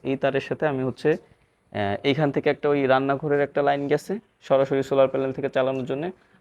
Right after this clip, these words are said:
আর আরেকটা তার হচ্ছে এই যে, যে সাদা তারটা, সাদা লাল, এই চিকন তারটা হচ্ছে আমি ওই যে ওইখান দিয়ে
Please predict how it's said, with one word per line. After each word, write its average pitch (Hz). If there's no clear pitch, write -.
আর 110
আরেকটা 151
তার 143
হচ্ছে 139
এই 143
যে, 127
যে 117
সাদা 120
তারটা, 117
সাদা 117
লাল, 113
এই 117
চিকন 127
তারটা 120
হচ্ছে 127
আমি 151
ওই 165
যে 139
ওইখান 127
দিয়ে 139